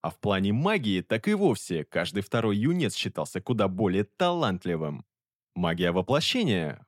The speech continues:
в которой я достиг существенных высот, никогда не выделялась на фоне прочих направлений магии. В бою она проигрывала всем специализированным искусствам без исключения.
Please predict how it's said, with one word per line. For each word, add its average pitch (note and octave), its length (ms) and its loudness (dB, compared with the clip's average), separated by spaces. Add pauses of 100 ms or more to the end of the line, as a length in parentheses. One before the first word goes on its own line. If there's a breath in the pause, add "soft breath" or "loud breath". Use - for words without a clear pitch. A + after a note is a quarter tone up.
в - 60 -20
которой F#2+ 360 -2
я F#2 120 0
достиг G2 400 -2
существенных A2 760 -2
высот, C#3+ 480 -2 (380)
никогда A#3+ 420 2
не A2 120 4
выделялась A#2 580 0
на F3+ 100 2
фоне D3 280 0
прочих C3+ 420 0
направлений C#3 520 0
магии. F#2 640 0 (300)
В D#2 140 -18
бою G2+ 460 4
она F#2 200 2
проигрывала F2+ 560 0
всем - 360 -2
специализированным D3 1160 2
искусствам F#2+ 540 -2
без G2+ 260 0
исключения. F#2+ 920 -2